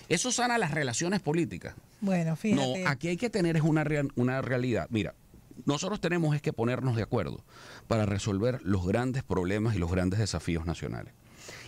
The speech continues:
Speaker 1: Y hay que tener capacidad de diálogo. Que tengamos diferencias no significa que no haya diálogo. Tiene que haber diálogo. ¿Diálogo para qué?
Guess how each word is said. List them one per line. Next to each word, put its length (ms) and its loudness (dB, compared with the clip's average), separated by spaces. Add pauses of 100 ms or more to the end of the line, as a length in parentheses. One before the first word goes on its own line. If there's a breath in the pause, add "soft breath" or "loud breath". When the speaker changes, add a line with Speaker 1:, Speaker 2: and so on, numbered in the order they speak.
Speaker 1:
Y 100 4
hay 120 0
que 120 -4
tener 300 2
capacidad 520 0
de 120 2
diálogo. 500 0 (120)
Que 120 2
tengamos 400 2
diferencias 560 0
no 100 4
significa 500 0
que 140 -2
no 120 2
haya 180 2
diálogo. 400 -4 (420 loud breath)
Tiene 260 0
que 100 -2
haber 320 -2
diálogo. 600 0 (100)
¿Diálogo 460 2
para 220 -2
qué? 220 -4